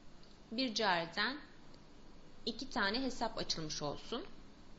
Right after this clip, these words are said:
Yüz yirmi A bir Ahmet Sivaslı ve yüz yirmi A altı Ahmet Sivaslı. Bunların hareketlerini birleştirme işlemi yapalım. Bunun için gerekli olan ekranımız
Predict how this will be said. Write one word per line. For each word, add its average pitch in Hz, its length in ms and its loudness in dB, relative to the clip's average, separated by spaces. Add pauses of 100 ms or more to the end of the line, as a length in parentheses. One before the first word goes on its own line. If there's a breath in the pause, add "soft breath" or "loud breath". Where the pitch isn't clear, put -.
(240)
Yüz 202 260 2
yirmi 214 320 6
A 196 240 8 (200)
bir 220 440 2
Ahmet 190 360 2
Sivaslı 202 640 0 (140)
ve 208 60 0
yüz 208 300 2
yirmi 190 300 2
A 180 380 6
altı 185 280 0
Ahmet 226 440 4
Sivaslı. 160 540 2 (460 loud breath)
Bunların 254 320 6
hareketlerini 226 920 4 (380)
birleştirme 220 600 6
işlemi 151 360 2
yapalım. 143 520 -2 (840 loud breath)
Bunun 294 120 4
için 233 320 2
gerekli 233 360 4
olan 202 320 6
ekranımız 202 800 0